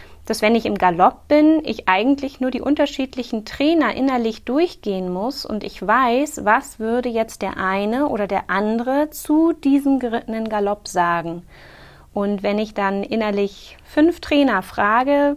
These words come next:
bekomme ich auch fünf verschiedene Antworten. Und dann fühle ich da so rein und, und schaue, was passt jetzt gerade für mich, in welche Richtung möchte ich gehen? Möchte ich jetzt gerade ein bisschen technischer werden und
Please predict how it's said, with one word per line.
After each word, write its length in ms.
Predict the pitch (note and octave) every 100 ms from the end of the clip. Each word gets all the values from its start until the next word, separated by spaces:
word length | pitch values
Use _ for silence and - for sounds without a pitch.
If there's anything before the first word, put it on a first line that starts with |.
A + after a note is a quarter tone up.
| C#4+
bekomme 400 | A#3 - F3+ G3+
ich 180 | -
auch 180 | A3+ A#3
fünf 440 | - - B3+ C4+ C#4
verschiedene 500 | B3+ - A#3 A#3 A3+
Antworten. 800 | G3 G3+ F3+ E3 E3+ - E3 - - - - - - -
Und 240 | G#3+ G#3
dann 340 | G#3 A3+ A#3 B3
fühle 320 | - F#4 F4+
ich 200 | C#4+ - -
da 220 | A#3+ A#3
so 140 | A3+ A3+
rein 560 | F#3+ F#3 F#3+ C4 F#4 - - -
und, 680 | - B3+ C4 C4 C4+ - - - - - - - - - - -
und 140 | A#3 A#3
schaue, 300 | A#3+ B3 A#3
was 200 | A#3 -
passt 380 | - D4 -
jetzt 220 | A3 G3+ -
gerade 200 | F3+ F3+
für 200 | - F#3
mich, 340 | F#3 F3 -
in 140 | F#3+
welche 320 | G3+ A3 A#3 A3+
Richtung 320 | A3+ A3+ G#3
möchte 320 | G#3 G3+ -
ich 100 | -
gehen? 400 | A3+ A3 F#3 F3+
Möchte 240 | F#3 F#3
ich 120 | G3+ -
jetzt 200 | F#3+ -
gerade 340 | G3 F#3+ F#3
ein 240 | G3 F#3+
bisschen 460 | F#3 F#3 - F3+ F3
technischer 720 | - A3 A#3+ C4+ C#4 C#4+ C4+
werden 460 | C4+ C4+ C4 C4+ C4
und 460 | G3+ G#3 G#3+ G#3